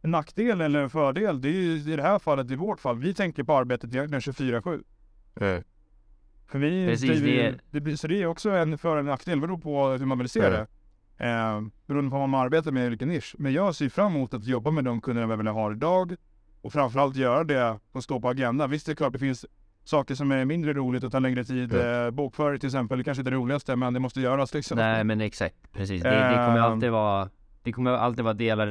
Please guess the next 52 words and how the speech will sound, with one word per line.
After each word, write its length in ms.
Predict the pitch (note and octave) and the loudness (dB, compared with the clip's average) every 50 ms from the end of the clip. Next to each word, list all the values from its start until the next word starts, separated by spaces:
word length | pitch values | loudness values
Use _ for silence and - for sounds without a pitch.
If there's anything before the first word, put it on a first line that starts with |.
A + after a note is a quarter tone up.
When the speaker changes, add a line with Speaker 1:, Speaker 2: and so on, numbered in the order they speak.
| - - | -2 -6
Speaker 3:
det, 280 | G2+ G2+ A2+ A2 G#2+ - | -6 -4 -2 -2 -2 -2
det, 300 | - - - - - A2 | -6 -12 -10 -4 -4 -2
det, 220 | G2+ G2 A2 G#2+ - - | -2 0 -2 -4 -4 -2
i, 300 | A2+ A2 G#2+ G#2 F#2+ G#2 | -2 0 0 0 0 0
i 20 | |
det 120 | G#2 G#2+ G#2+ | 0 0 0
man 160 | G2+ G#2 A2 | 0 2 2
gör 180 | C3 A#2 F2 E2 | 2 2 2 0
som 120 | F#2 F2+ | 0 -2
man 100 | F#2 F#2 | -2 -2
inte 200 | F#2 F2 - F2 | -2 -4 -8 -8
tycker 220 | - F#2+ F2 G2 | -10 -8 -6 -4
är 80 | F#2+ F#2 | -6 -6
kul. 220 | - - A#2 G#2+ | -2 -2 0 2
Speaker 1:
Ja, 60 | B2 G2 | 4 4
Speaker 3:
Men 100 | G2 G2 | 2 2
Speaker 1:
men 640 | G2+ - - _ _ _ _ _ _ - - A#2 | 0 -4 -10 _ _ _ _ _ _ -4 0 2
Speaker 3:
det, 80 | A#2+ B2 | 4 4
Speaker 1:
man 100 | C3+ B2+ | 4 4
Speaker 3:
det 60 | B2 | 2
Speaker 1:
får 40 | B2 | 2
Speaker 3:
är 40 | A#2+ | 2
Speaker 1:
se 180 | - - D3 | 2 2 2
Speaker 3:
precis 140 | C#3+ C3+ - | 2 2 2
Speaker 1:
i 40 | C3 | 2
Speaker 3:
som 140 | - G2 F#2+ | 0 0 0
det 100 | G2+ F#2+ | 0 0
där, 260 | F#2+ F#2 F2+ F2+ F2 | 0 0 2 2 2
Speaker 1:
ljuset 200 | F2 E2+ E2+ E2 | 2 2 2 0
i 20 | E2 | -2
Speaker 3:
ähm, 40 | D#2+ | -2
Speaker 1:
tunneln, 320 | C#3 C3+ C3+ C3+ B2+ A#2+ | 0 0 2 2 0 0
liksom. 320 | A2 - - A2+ G2+ F#2+ - _ _ _ _ _ _ _ - - _ - _ _ - - - | -2 -4 -4 -6 -6 -6 -8 _ _ _ _ _ _ _ -20 -20 _ -20 _ _ -20 -12 -2
Speaker 3:
Ja, 260 | - F#2+ F#2 E2+ E2 - | 0 2 2 2 0 -2
pre-, 220 | - - F#2 - - | -2 -4 -4 -4 -4
precis. 380 | - F#2 F#2 F2+ E2 D#2 - | -6 -4 -4 -4 -4 -4 -2
Men 140 | F#2+ G2 G#2 | -2 0 0
det, 220 | A2 A#2 A#2+ A#2 - | 2 2 0 0 0
det 120 | A2 B2 | 0 0
är 40 | A#2+ | 0
också 240 | A#2 - - - G2 | 0 -2 -4 -6 -4
det 100 | F#2 F#2 | -2 -2
här 120 | F#2+ F#2 | -2 -2
med 180 | F2+ F#2 F#2+ F#2 | -2 -2 -2 -4
att, 140 | - - - - _ - _ _ - _ - - - - | -4 -8 -16 -20 _ -20 _ _ -20 _ -20 -20 -20 -18
eh, 60 | - - - - - - - _ _ _ _ _ - | -18 -18 -20 -20 -20 -20 -20 _ _ _ _ _ -6
må-, 160 | - B2 A#2+ | -2 -2 -2
många, 580 | A#2 A#2+ A#2 A#2 A#2 A#2 A2+ A2 A2 G#2+ G#2+ G#2+ A2+ - - _ _ _ - - - - - - - - - | 0 0 0 2 2 2 2 2 2 2 0 -2 -6 -16 -20 _ _ _ -20 -20 -20 -20 -20 -20 -18 -14 -8
eh, 100 | - - B2+ B2 A2 - - - - | -6 -6 -6 -6 -12 -14 -14 -8 -8
att, 120 | C3 - | -6 -2
att 180 | - A#2+ - - | 0 -2 -2 0
ha... 360 | - B2+ B2 B2+ B2 A#2+ | 2 2 4 4 4 2